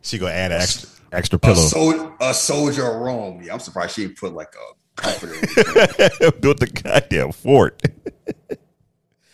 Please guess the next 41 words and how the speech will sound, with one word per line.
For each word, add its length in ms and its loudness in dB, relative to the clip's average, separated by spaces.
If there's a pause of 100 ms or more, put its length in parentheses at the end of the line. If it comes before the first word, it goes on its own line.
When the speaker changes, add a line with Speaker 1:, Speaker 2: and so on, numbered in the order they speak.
(560)
Speaker 1:
I 60 -14
don't 120 -4
even 200 -8
wanna 220 -10 (100)
see 180 -2
your 140 -6
shadow. 560 -2 (1700)
Speaker 2:
Mm-hmm. 540 -20 (920)
And 140 -6
the 40 -4
only 160 -4
person 180 -4
that 60 -2
got 140 -2
his 140 -6
back 260 -6
is 80 -20
his 160 -18
daughter. 460 -18 (640)
'Cause 140 -8
Speaker 1:
Yeah. 160 2
Speaker 2:
daddy's 260 -8
little 140 -12
girl 340 -12
never 240 -14
lets 180 -14
you 60 -16
down. 320 -18 (160)
Speaker 1:
Mm-hmm. 680 -8
And 100 -4
she's 200 -4
like, 360 -2
"You 260 -6
here 140 2
to 80 2
protect 420 -2
us." 260 -10
That's 200 -16
all 160 -4
she 140 -10
know. 260 -6